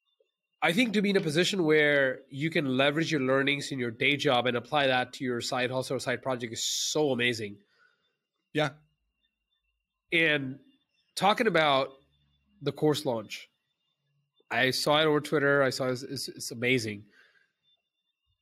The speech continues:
Speaker 1: Can you share some metrics or some numbers around it, if possible? Like, what was that course launch like? And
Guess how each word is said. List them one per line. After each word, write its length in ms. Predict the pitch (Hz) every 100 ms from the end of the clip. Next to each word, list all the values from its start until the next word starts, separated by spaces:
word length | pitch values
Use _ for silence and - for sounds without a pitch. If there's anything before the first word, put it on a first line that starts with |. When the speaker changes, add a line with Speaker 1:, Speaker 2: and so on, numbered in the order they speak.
| _ -
Speaker 1:
Can 140 | 175 226
you 80 |
share 180 | 226 226
some 240 | - 170 147
metrics 500 | 160 - 175 165 160
or 240 | 143 135
some 240 | 131 143
numbers 320 | 135 147 147 147
around 300 | 139 139 151
it, 160 | 160 - _ 135
if 100 | -
possible? 500 | 139 - 156 160 135
Like, 220 | 117 110 -
what 140 | 127
was 100 | 127
that 120 | 135
course 260 | - 143 -
launch 240 | 135 127
like? 420 | 135 131 131 127 120
And 300 | 110 107